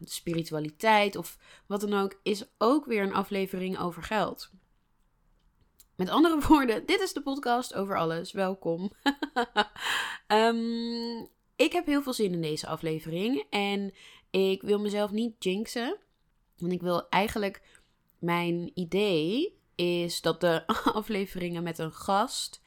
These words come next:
vijfenveertig tot zestig minuten duren. En de afleveringen met mezelf twintig tot dertig. En ik ga best wel <laughs> vaak over die dertig heen. Maar ik heb het idee dat dit een korte aflevering wordt. Lekker kort, lekker bondig. Nou, waar gaat het over?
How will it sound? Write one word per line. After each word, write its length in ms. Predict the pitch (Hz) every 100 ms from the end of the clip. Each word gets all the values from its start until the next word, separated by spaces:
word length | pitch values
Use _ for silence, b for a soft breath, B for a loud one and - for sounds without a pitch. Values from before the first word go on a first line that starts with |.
| B B B
vijfenveertig 920 | - - 175 185 190 - 160 156 160 -
tot 200 | - -
zestig 400 | 160 151 156 151
minuten 360 | 151 160 165
duren. 480 | 160 156 156 180 294 b b b
En 140 | - 160
de 80 |
afleveringen 760 | 147 160 160 160 160 151 151 -
met 340 | - 160 160 -
mezelf 580 | 151 147 156 170 233
twintig 420 | - - 196 185 -
tot 220 | 170 165
dertig. 600 | 156 160 185 214 330 -
En 280 | 165 165 -
ik 100 | -
ga 120 | 190
best 160 | 208
wel 100 | - - -
<laughs> 40 |
vaak 240 | 185 -
over 220 | 196 175 170
die 120 | 165
dertig 340 | 156 156 160
heen. 320 | 156 151 170 - B B
Maar 120 | B -
ik 80 |
heb 80 | 269
het 100 | 277
idee 240 | 269 262 233
dat 140 | 208
dit 200 | 214 -
een 80 | 190
korte 280 | 196 185 -
aflevering 540 | - 151 143 143 139
wordt. 260 | 139 135 -
Lekker 300 | - 294 294
kort, 340 | - 240 233 -
lekker 240 | 240 226 190
bondig. 560 | 220 240 240 269 - - B B -
Nou, 280 | 190 147
waar 120 | 165 196
gaat 240 | 226 233
het 160 | - 208
over? 500 | 208 - 202 208